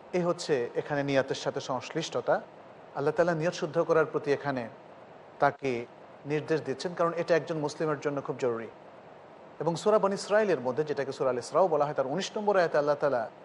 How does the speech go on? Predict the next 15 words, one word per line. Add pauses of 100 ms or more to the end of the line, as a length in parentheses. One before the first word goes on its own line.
(220)
স্পষ্ট
করে (640)
ঘোষণা
করছেন, (380)
"ওয়ামান
আরাদাল
আখিরাতা
ওয়া
সাআ
লাহা
সাইয়াহা
ওয়া
হুয়া
মুমিনুন
ফাউলাইকা